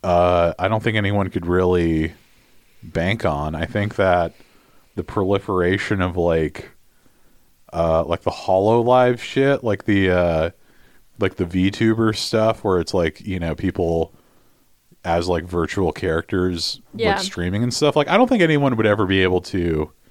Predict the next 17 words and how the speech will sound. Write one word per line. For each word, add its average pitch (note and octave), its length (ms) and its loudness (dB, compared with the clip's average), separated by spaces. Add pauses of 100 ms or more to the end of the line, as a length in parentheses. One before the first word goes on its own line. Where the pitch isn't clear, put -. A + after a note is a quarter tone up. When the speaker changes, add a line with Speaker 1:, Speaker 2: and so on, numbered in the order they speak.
(560)
Speaker 1:
um, D#2+ 540 -2
predict F2+ 400 -2
that, D2 360 0 (160)
you F2+ 120 -6
know, D#2 100 -4
especially F2+ 360 -2
Speaker 2:
Yeah. E2+ 40 -2
Speaker 1:
in E2 60 -6
two F2+ 140 -6
thousand D#2+ 240 -2
one E2+ 200 -4
or E2+ 100 -2
whatever, D#2+ 300 -2
or, G3+ 280 4
like, F3+ 220 4
really C#3 280 4
just A2 360 -6